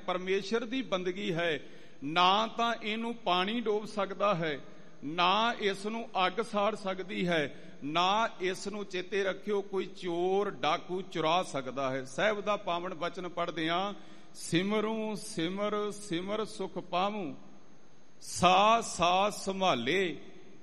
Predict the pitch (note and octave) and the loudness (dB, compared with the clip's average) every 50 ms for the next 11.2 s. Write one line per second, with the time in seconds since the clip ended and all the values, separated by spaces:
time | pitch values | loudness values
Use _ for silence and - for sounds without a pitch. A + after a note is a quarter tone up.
0 | - - G3 G#3 G#3+ G3+ E3+ D#3+ D#3+ F3 F3 F#3 F#3+ G#3 G#3+ A3 A3+ A3 A3 G#3+ | 0 2 4 4 4 2 0 0 0 2 4 6 6 8 8 6 6 4 2 -4
1 | F#3 - - F#3 F3+ F3+ F3 E3+ E3+ E3+ F3+ F#3+ G#3 G#3+ G#3 G3+ G3 F#3+ F#3+ F#3+ | -6 -4 -2 0 0 0 -2 -2 0 2 2 4 4 2 0 -2 -6 -4 -2 0
2 | F#3+ G3+ G3 G3 G3 - - D#3+ D#3+ E3+ F3+ G3 G3+ G3 G3 - G#3 G3 F3+ E3 | 0 2 0 0 -2 -4 -4 -2 -2 -2 -2 -4 -6 -6 -4 -2 -2 0 2 2
3 | E3 C#3 B2+ C3 E3 F#3+ G3+ F#3 - - - - - - - - - - - A2+ | 2 2 2 2 0 0 0 -2 -4 -6 -10 -14 -14 -14 -14 -14 -14 -14 -14 -8
4 | G#2+ B2+ D#3+ F3 F#3+ F#3+ - A3+ - - A#3+ A#3+ A#3+ A#3 A3 F#3+ F3+ F#3+ G3+ G3+ | -2 2 2 2 2 2 -2 -4 -2 0 0 0 0 -2 -4 -4 -2 0 2 2
5 | G#3 G#3 G3+ G3 - G3 F3 E3 D#3 D3+ D3 D3+ D#3 E3+ F#3+ G3 F3+ D#3 C3+ - | 4 2 2 0 -2 -4 -2 0 2 2 2 4 4 4 4 2 2 0 -2 -6
6 | - - - - - - - - C#3 E3 F#3+ G#3 G3+ - F3 D#3 D#3 D#3+ E3 F3 | -10 -12 -14 -12 -12 -12 -8 -4 -2 -2 0 -2 0 2 2 4 6 6 6 6
7 | F#3+ G3 G#3 G#3+ G#3+ - - - - - - - - - - G#2 G2 G#2+ D#3+ F3 | 6 6 4 2 -2 -6 -12 -14 -14 -14 -14 -14 -14 -14 -12 -10 -2 0 0 0
8 | F3 - A3+ B3 B3 B3 G3+ G#3 G3+ - - - G3 G#3+ G#3+ G#3 - - G#3 G3+ | 0 0 0 0 0 0 0 0 0 -2 -2 0 2 2 2 2 0 -2 -4 -4
9 | G3+ F#3+ E3+ E3 E3 E3 E3+ F#3 F#3 F3 D3 - - - - - - - - G#2 | 0 2 2 4 4 2 2 0 0 -2 -2 -4 -8 -12 -14 -14 -12 -12 -12 -8
10 | - - D#3+ E3 F#3+ G#3 A3 A3 G3 E3+ G3 A#3 B3+ G#3 F#3 G#3+ G#3 G3+ F3 F#3+ | 0 4 6 6 6 6 4 2 0 2 2 0 0 -2 -4 -6 -6 -2 2 4
11 | G3+ F#3+ F#3 E3 | 4 4 4 2